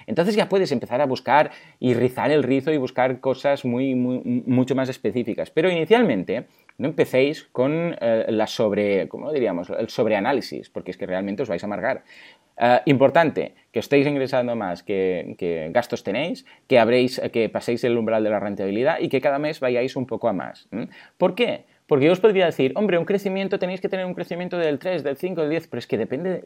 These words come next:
de cada caso. Ah, no es lo mismo alguien que tiene una comunidad que empieza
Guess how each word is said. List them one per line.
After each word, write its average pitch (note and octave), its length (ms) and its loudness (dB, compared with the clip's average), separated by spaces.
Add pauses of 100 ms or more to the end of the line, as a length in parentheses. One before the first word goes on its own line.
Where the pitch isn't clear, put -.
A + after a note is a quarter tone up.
de A#2 200 -6
cada F#3 320 -6
caso. C3+ 500 -2 (420)
Ah, C#3 240 6
no D#3+ 100 6
es D#3+ 40 6
lo F3 80 4
mismo E3 240 0
alguien D#3 220 2
que D3 80 -2
tiene D3 180 -2
una C#3+ 160 -2
comunidad B2+ 640 0
que - 80 -4
empieza F3 640 0